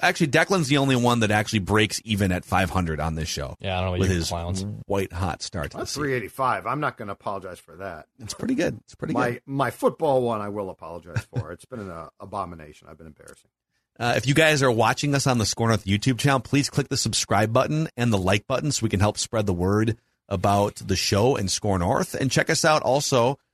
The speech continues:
Speaker 1: on the Purple Daily podcast and YouTube channel, our daily Vikings discussions. Yes, even during the offseason, we talk Vikings three hundred sixty-five days a year on Score North and Purple Daily.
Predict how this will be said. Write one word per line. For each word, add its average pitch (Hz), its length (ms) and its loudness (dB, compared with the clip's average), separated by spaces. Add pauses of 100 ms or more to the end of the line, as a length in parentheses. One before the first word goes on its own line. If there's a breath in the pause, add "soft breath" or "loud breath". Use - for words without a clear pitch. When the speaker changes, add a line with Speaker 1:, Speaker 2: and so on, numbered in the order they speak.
(120)
Speaker 1:
on 117 160 0
the 127 80 6
Purple 143 480 -2
Daily 131 380 4
podcast 92 640 0
and 98 140 0
YouTube 95 380 2
channel, 90 360 2
our 98 120 2
daily 117 460 2
Vikings 101 520 0
discussions. 90 580 -2
Yes, 127 280 2
even 151 260 2
during 170 220 4
the 165 80 4
offseason, 120 500 2
we 110 120 2
talk 120 240 2
Vikings 98 420 0
three 110 240 2
hundred 120 240 2
sixty-five 110 680 0
days 104 280 2
a 98 40 0
year 87 400 0 (520)
on 101 180 0
Score 107 260 0
North 98 300 2
and 98 140 -4
Purple 95 240 -2
Daily. 156 480 2